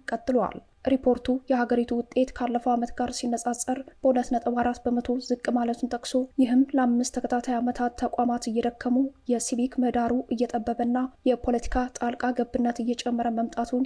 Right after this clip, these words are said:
የሚያሳይ ነው ሲል ገልጸዋል። እንደ ዓለም አቀፍ የፍትህ ፕሮጀክት መረጃ በዓለም አቀፍ ደረጃ የህግ የበላይነት ማሽቆልቆል በሁለት ሺህ ሃያ አምስት ተባብሶ የቀጠለ ሲሆን ኢትዮጵያን ጨምሮ ስልሳ ስምንት በመቶ የሚሆኑ ሀገራት ማሽቆልቆል አሳይተዋል። የአምባገነንነት ዝንባሌዎች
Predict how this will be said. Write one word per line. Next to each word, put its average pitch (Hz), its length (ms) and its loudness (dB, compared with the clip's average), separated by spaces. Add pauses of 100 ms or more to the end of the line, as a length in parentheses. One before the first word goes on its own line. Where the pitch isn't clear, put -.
የሚያሳይ 233 520 0
ነው 233 160 -2
ሲል 247 220 -2
ገልጸዋል። 226 440 -2 (260)
እንደ 262 140 6
ዓለም 254 180 4
አቀፍ 247 400 0
የፍትህ 247 420 0
ፕሮጀክት 247 440 0
መረጃ 233 300 0 (280)
በዓለም 254 280 4
አቀፍ 240 360 -2
ደረጃ 247 280 2 (200)
የህግ 240 260 2
የበላይነት 240 560 2
ማሽቆልቆል 247 600 0 (140)
በሁለት 240 340 2
ሺህ - 140 -8
ሃያ 233 120 -2
አምስት 240 300 0
ተባብሶ 240 340 0
የቀጠለ 240 500 -2
ሲሆን 254 300 0 (220)
ኢትዮጵያን 240 520 -2
ጨምሮ 240 300 2 (140)
ስልሳ 240 320 -4
ስምንት 240 280 -4
በመቶ 240 320 0
የሚሆኑ 240 440 0
ሀገራት 240 440 -4
ማሽቆልቆል 247 640 -2 (180)
አሳይተዋል። 240 600 -2 (240)
የአምባገነንነት 247 840 2
ዝንባሌዎች 240 600 0